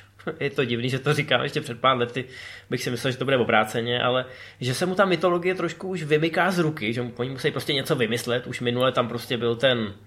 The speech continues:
já nevím, jak se jmenovala ta ženská, co tam přišla, to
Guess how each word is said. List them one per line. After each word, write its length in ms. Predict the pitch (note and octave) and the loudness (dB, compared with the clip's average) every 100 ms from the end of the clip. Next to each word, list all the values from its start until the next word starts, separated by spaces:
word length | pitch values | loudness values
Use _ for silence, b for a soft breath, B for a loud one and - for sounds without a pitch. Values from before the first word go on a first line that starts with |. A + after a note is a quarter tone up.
| b b b G#2 | b b b -4
já 60 | |
nevím, 140 | G#2+ A#2+ | -2 -2
jak 100 | - | -2
se 80 | |
jmenovala 380 | A2+ G#2+ G#2 G#2 | -2 -2 0 0
ta 120 | G#2+ | 0
ženská, 400 | A2+ G#2+ - A2+ | -4 -4 -4 -4
co 120 | G#2+ A2+ | -4 -6
tam 140 | G#2+ | -8
přišla, 380 | - A2 A2+ G2+ | -8 -8 -6 -6
to 200 | - | -8